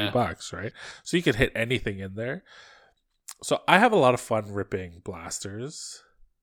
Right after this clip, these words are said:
Speaker 2: And hobbies, I'm very much, like, hobbies are the thing I open the most. And it's the
Speaker 1: Mm-hmm.
Speaker 2: most disappointing because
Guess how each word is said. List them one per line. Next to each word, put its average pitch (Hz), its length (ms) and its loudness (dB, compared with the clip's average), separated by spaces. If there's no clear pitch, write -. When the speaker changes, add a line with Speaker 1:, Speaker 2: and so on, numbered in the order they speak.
Speaker 2:
And 127 140 2
hobbies, 165 560 6
I'm 107 220 2
very 110 420 6
much, 98 480 -2
like, 85 340 -14
hobbies 160 340 6
are 160 80 8
the 120 80 4
thing 113 180 -2
I 104 60 2
open 98 320 -2
the 92 80 -6
most. 90 720 -10
And 104 160 4
it's 98 220 2
the 107 120 4
Speaker 1:
Mm-hmm. 98 80 4
Speaker 2:
most 113 200 6
disappointing 104 840 2
because 98 720 0